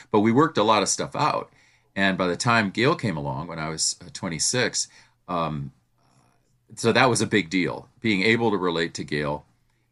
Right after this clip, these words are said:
and her to relate to me without carrying a lot of this forward.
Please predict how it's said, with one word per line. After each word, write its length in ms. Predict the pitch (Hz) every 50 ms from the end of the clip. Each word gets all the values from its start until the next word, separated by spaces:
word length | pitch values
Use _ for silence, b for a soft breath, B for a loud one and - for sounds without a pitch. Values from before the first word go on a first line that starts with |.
| _ _
and 340 | 92 90 87 82 82 78 -
her 200 | - 110 98 87
to 60 | 90
relate 320 | 82 82 82 82 82 80
to 100 | - -
me 360 | 85 82 82 78 78 76 71 - _
without 380 | 82 85 80 - 87 85 -
carrying 400 | - - 101 95 90 87 85 82
a 60 | 80 78
lot 180 | 80 80 78
of 80 | 78 73
this 180 | 76 71 -
forward. 640 | - - - - 87 87 87 85 73 69 71 71 69